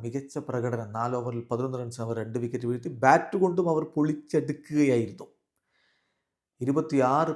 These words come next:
പന്തുകൾ നേരിട്ട ക്യാപ്പ് അഞ്ച് ഫോറും രണ്ട് സിക്സും അടക്കം നാൽപത് റൺസുമായിട്ട് കിടിലൻ പോരാട്ടം നടത്തി. പക്ഷേ പതിനെട്ടാമത്തെ ഓവറിൽ അവരെ, ആ, സിവ ബ്രണ്ട്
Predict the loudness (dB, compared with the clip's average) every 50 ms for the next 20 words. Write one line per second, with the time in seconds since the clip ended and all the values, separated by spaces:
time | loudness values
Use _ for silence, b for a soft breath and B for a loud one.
0 | -4 -4 -4 -2 0 0 2 2 0 0 -2 -2 -2 -4 -4 -2 0 0 0 0
1 | 0 -2 -4 -4 -4 -10 -14 _ -8 -6 -6 -4 -4 -6 -4 0 2 2 2 2
2 | 0 -2 -2 -4 -4 -4 -6 -6 -8 -8 -8 -8 -6 -6 -4 -4 -4 -6 -8 -10
3 | -10 -8 -4 -4 -4 -4 -2 -2 -2 -2 -2 -4 -8 -8 -8 -8 -6 -6 -6 -6
4 | -6 -8 -12 -12 -14 _ _ -2 0 0 2 2 0 -2 -4 -2 0 2 2 2
5 | 0 0 -4 -6 -4 -4 -6 -4 -4 -6 -6 -6 -6 -8 -6 -4 -4 -4 -4 -4
6 | -4 -2 0 0 0 0 -2 -4 -4 -2 -2 0 0 -2 -2 -2 -2 -4 -6 -8
7 | _ -8 -6 -2 -2 0 0 -2 -4 -8 b b b b b b b b b b
8 | -8 -6 -6 -6 -6 -6 -6 -8 -8 -10 -14 _ _ -20 -10 -2 2 4 4 4
9 | 4 2 -2 -2 -4 -6